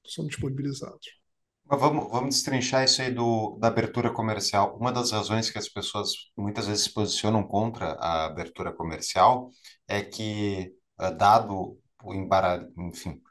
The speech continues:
Speaker 2: embaraço tributário, a dificuldade de tu pagar impostos no Brasil, a dificuldade de tu operar um negócio no Brasil, ah, e mais enfim, todas as restrições que o Estado impõe ao empreendedor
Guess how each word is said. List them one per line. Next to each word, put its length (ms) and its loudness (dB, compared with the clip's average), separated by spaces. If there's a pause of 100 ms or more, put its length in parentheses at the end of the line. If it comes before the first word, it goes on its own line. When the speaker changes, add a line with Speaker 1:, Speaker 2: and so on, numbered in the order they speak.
Speaker 2:
embaraço 440 4
tributário, 800 6
a 100 -2
dificuldade 760 2
de 140 -10
tu 100 -12
pagar 260 2
impostos 500 6
no 60 -12
Brasil, 320 -6
a 60 -2
dificuldade 320 -2
de 60 -8
tu 60 0
operar 240 6
um 60 8
negócio 360 4
no 80 -4
Brasil, 440 -4 (500)
ah, 500 4 (200)
e 80 -4
mais 540 4 (220)
enfim, 300 -6
todas 320 -2
as 40 -4
restrições 600 0
que 80 -6
o 20 -6
Estado 300 0
impõe 380 2
ao 60 0
empreendedor 720 0